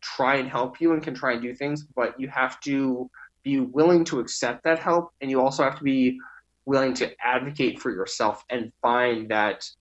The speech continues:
you know, to, to empower yourself with, with knowledge and to, to push yourself, but also realize that sometimes the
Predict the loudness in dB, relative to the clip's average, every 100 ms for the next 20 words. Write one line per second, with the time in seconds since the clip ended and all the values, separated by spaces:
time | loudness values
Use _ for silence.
0 | _ _ _ -2 -2 0 2 0 2 0
1 | 0 0 2 4 2 0 -2 0 2 2
2 | 2 -2 -2 -4 -8 -8 -6 -2 0 4
3 | 4 4 2 -4 -8 -4 -2 -4 -8 -18
4 | -20 _ 2 2 2 -2 -2 2 2 2
5 | -2 2 2 2 0 -2 -2 0 0 0
6 | 2 4 4 2 -2 -8 -6 -6 0 2
7 | 2 2 0 0 -8 -20 -20 _ _ _
8 | _ _ -4